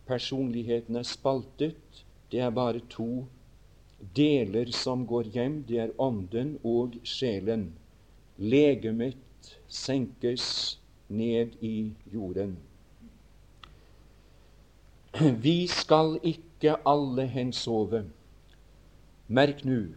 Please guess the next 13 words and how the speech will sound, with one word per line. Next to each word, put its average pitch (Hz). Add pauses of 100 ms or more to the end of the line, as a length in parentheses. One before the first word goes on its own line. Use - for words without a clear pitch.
(200)
men 156
vi 156
skal 156 (300)
alle 143 (920)
forvandles. 120
Og 123
sett -
en 113
tydelig 113
strek 98
under 101
det 101
ordet, 92